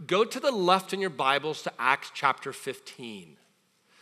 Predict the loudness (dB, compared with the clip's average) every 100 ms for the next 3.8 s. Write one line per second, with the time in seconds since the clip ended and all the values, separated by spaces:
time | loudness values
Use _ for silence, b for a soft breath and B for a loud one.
0 | b b b b _ _ 4 6 6 4
1 | 6 6 6 6 4 4 2 4 4 4
2 | 2 0 -2 0 2 4 4 4 6 8
3 | 6 4 2 2 2 0 0